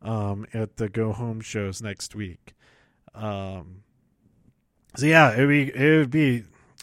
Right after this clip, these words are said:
I know, I know Aleister Black and Ricochet, they're awesome individuals. They should be going after, uh, you know, doing their own thing. But, uh, they're a tag team right now,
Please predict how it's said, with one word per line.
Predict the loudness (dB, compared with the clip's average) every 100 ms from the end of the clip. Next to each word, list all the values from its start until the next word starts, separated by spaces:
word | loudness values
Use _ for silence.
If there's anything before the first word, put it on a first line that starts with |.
| -8
I | -2
know, | 2 4 4 0 _ _ _ -8
I |
know | 0 2 4
Aleister | 8 8 6 4
Black | 8 8 8
and | 4
Ricochet, | 0 0 0 2
they're | 4 2 6
awesome | 8 8 4 -4
individuals. | -4 0 0 0 -2 -4 -8 -14 _ _ _ -8
They | -6
should | -4 -4
be | -4
going | -2 -2 -2
after, | -4 -6 -6 -6 -6 -8
uh, | -6 -4
you | -2
know, | -2
doing | 0 2 2 0
their | -2 2
own | 0 0
thing. | -4 -4 -6 -14 _ _ _ _
But, | -2 0 0 -4 -2
uh, | 2 4 4
they're | 4 4
a | 4
tag | 8 8 8
team | 2 2
right | 4 4 2
now, | 0 2 2 -2